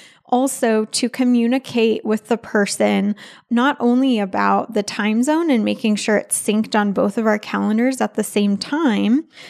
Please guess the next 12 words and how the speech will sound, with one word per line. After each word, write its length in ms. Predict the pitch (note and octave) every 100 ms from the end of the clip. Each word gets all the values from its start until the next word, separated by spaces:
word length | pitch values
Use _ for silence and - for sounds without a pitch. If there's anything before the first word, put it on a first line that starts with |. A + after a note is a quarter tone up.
| -
And 140 | C#4 A#3
if 140 | -
it's 180 | G#3 -
not, 400 | D4 F4+ C#4+ -
then 140 | G#3+
we 80 | G#3
can 120 | A3+
have 140 | A#3 G3
a 60 |
<laughs> 0 |
conversation 720 | - A3+ C4 - D4 - A3+
about 440 | A#3 A3+ A#3+ A3+